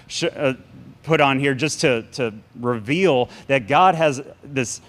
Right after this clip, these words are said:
in this highway of life, he's provided the green lights. That's what he wants for us. Smooth sail. But then we get in the way with our stinking thinking or our unbelief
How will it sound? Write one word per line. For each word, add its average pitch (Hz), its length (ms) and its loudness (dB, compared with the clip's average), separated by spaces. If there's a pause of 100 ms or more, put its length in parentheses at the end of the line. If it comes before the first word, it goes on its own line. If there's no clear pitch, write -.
(340)
in 139 180 0
this 135 160 2
highway 202 460 6
of 139 120 4
life, 139 320 2
he's 160 220 -4
provided 147 640 4
the 131 60 -2
green 139 400 0
lights. 113 520 -6 (520)
That's 185 240 4
what 196 160 4
he 180 140 -2
wants 151 460 -2 (200)
for 131 420 2 (280)
us. - 560 -2 (1000)
Smooth 151 440 2
sail. 101 300 0
But 107 120 -2
then 143 200 0
we 165 120 2
get 139 140 2
in 117 80 -6
the 104 80 -2
way 107 220 2
with 113 160 -2
our 92 100 -2
stinking 185 480 0
thinking 120 480 -2 (180)
or 113 140 2
our 107 180 2
unbelief 143 720 4